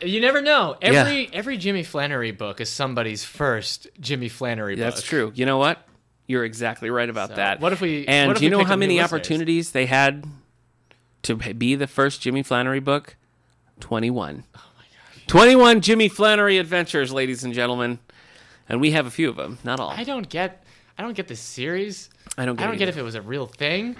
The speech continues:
Speaker 2: I
Speaker 1: Do
Speaker 2: don't
Speaker 1: you think there's a made-for-T V movie?
Speaker 2: I don't know.
Speaker 1: Have we cast him already?
Speaker 2: We talked about it in Alec Baldwin, maybe.
Speaker 1: Oh,
Speaker 2: Going
Speaker 1: right.
Speaker 2: in there.
Speaker 1: Well, that, he's a lot older.
Speaker 2: He is. I, uh, Jimmy seems old to me. He
Speaker 1: Yeah,
Speaker 2: seemed
Speaker 1: well, the
Speaker 2: young
Speaker 1: way
Speaker 2: to
Speaker 1: he
Speaker 2: me.
Speaker 1: rambles, sure.
Speaker 2: Sure.
Speaker 1: <laughs> Yeah.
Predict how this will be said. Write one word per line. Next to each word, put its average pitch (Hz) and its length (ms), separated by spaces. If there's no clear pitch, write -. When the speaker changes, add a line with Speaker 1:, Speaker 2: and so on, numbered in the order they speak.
Speaker 2:
I 123 60
Speaker 1:
Do - 20
Speaker 2:
don't 131 80
Speaker 1:
you 123 40
think 262 120
there's 214 120
a 165 60
made-for-T 170 560
V 175 140
movie? 180 560
Speaker 2:
I - 80
don't 117 140
know. 107 180
Speaker 1:
Have 180 140
we 285 80
cast 151 460
him 226 120
already? 220 500
Speaker 2:
We 180 140
talked 214 300
about 151 240
it - 20
in 113 140
Alec 113 280
Baldwin, 120 520
maybe. 127 360
Speaker 1:
Oh, 175 260
Speaker 2:
Going 139 160
Speaker 1:
right. 147 120
Speaker 2:
in 147 100
there. 143 140
Speaker 1:
Well, - 80
that, 170 100
he's 208 180
a 175 60
lot 135 220
older. 117 440
Speaker 2:
He 180 140
is. - 360
I, - 200
uh, 120 100
Jimmy 170 260
seems 147 280
old 139 200
to 113 80
me. 123 340
He 120 140
Speaker 1:
Yeah, 135 60
Speaker 2:
seemed 151 140
Speaker 1:
well, 156 40
the - 60
Speaker 2:
young 151 100
Speaker 1:
way 151 80
Speaker 2:
to 147 80
Speaker 1:
he 120 40
Speaker 2:
me. 127 60
Speaker 1:
rambles, 139 400
sure. 180 320
Speaker 2:
Sure. 120 180
Speaker 1:
<laughs> - 160
Yeah. 180 760